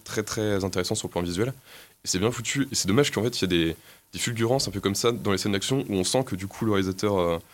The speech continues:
Ang Lee sait ce qu'il fait à ce moment-là, mais qu'à côté de ça, le, les, vraiment les, les dialogues et la construction de scénario soient, euh,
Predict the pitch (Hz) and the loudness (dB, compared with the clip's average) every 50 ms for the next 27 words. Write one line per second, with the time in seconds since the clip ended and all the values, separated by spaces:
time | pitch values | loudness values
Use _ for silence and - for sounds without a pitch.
0 | - - - - - 101 104 107 107 113 120 131 127 - - _ _ - - 127 | -20 -20 -20 -6 0 2 2 2 2 2 0 -2 -2 -6 -18 _ _ -4 -2 -2
1 | - - 113 110 - - 127 120 - - 95 90 92 107 143 170 - _ _ - | 0 0 -2 -4 0 -2 -2 0 0 2 2 4 4 2 0 -2 -10 _ _ -20
2 | - - _ - 90 87 98 92 - 107 - 104 - - - 135 139 131 117 95 | -20 -20 _ -6 2 2 2 4 4 2 2 2 4 6 6 6 6 6 6 6
3 | 87 87 85 85 85 - - - 90 87 85 85 85 85 87 92 101 104 92 82 | 4 4 2 0 -2 -4 -6 -2 0 0 0 0 0 0 -2 -2 0 0 0 0
4 | 85 87 87 87 87 92 107 104 107 117 120 120 117 92 92 85 85 85 82 80 | 0 -2 -2 -2 0 2 2 4 6 6 4 4 4 2 2 4 4 4 2 2
5 | 80 87 - - - - - - 104 95 - 101 95 92 104 117 120 120 - - | 0 -2 -4 -4 -4 -4 -2 -2 -2 0 0 0 2 2 2 2 0 -2 -2 0
6 | 92 95 95 95 92 90 85 82 82 | 0 2 2 2 2 2 0 0 -2